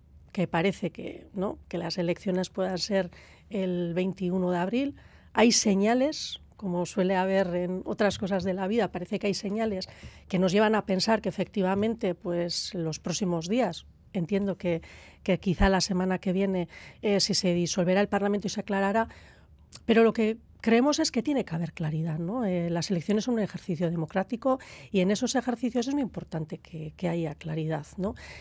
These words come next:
Eh, creo que todas y todas hemos asumido que estamos en un nuevo ciclo, hay nuevos candidatos,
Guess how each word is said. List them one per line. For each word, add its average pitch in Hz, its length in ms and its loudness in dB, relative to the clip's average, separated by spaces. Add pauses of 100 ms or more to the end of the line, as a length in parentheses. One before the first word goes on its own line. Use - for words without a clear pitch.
(200)
Eh, 214 420 4
creo 247 220 6
que 269 100 4
todas 254 300 2
y 220 80 0
todas 233 320 2
hemos 208 180 -2
asumido 185 380 -2
que 190 80 -8
estamos 180 340 -4
en 170 120 -2
un 170 180 -2
nuevo 165 240 -2
ciclo, 240 500 2 (300)
hay 202 160 4
nuevos 180 260 0
candidatos, 190 800 -2